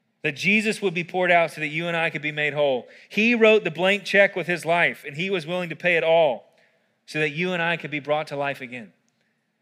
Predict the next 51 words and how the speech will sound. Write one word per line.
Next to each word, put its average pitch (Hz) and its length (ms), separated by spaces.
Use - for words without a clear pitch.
That's 170 260
the 180 100
goodness 156 360
of 151 80
the 135 80
gospel. 139 420
Jesus 170 360
Christ 160 300
has 131 120
done 156 220
for 151 180
us 147 160
what 127 120
we 123 100
could 160 320
not 143 240
do 139 160
for 131 160
ourselves, 120 560
and 120 140
he 156 200
is 151 140
going 151 220
to 131 80
come 147 240
back 135 280
one 127 160
day 127 240
and 117 140
finish 135 380
what 117 100
he 123 140
has 110 100
started. 104 320
And 127 100
the 123 80
point 190 320
of 175 140
the 151 80
parable 160 440
is 123 100
for 139 140
us 135 140
to 127 120
see 151 260
that 127 120
we 131 120
cannot 156 420
meet 143 200
the 135 60
standard. 131 440